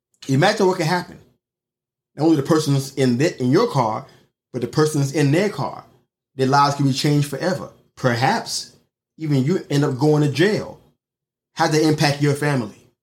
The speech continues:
They may go to jail. How does it impact their family and their ability to eat, to live? Maybe even if that's the breadwinner, how they gonna eat? Where the next meal's gonna come from? Maybe they don't have savings.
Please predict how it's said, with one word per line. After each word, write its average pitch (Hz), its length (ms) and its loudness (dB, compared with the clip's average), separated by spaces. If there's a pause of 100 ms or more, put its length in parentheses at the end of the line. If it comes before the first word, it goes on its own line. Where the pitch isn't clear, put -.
(1120)
They 151 120 0
may 185 140 4
go 143 160 2
to 127 80 2
jail. 131 140 -2
How 160 80 2
does 160 100 -2
it 160 40 2
impact 156 280 -2
their 180 160 0
family 104 500 -8 (680)
and 135 100 0
their 135 160 4
ability 147 300 2
to 131 200 -2
eat, 175 220 0
to 123 80 -4
live? 156 240 2
Maybe 143 200 0
even 143 340 0 (320)
if 127 60 -16
that's 135 160 0
the 131 60 0
breadwinner, 143 460 0
how 139 160 0
they 143 80 2
gonna 139 240 0
eat? 220 260 -4 (880)
Where 139 140 -2
the 143 100 4
next 135 140 2
meal's 185 220 2
gonna 131 160 -2
come 113 200 -6
from? 98 260 -14 (280)
Maybe 139 160 0
they 156 80 2
don't 160 180 4
have 208 240 2
savings. - 640 -4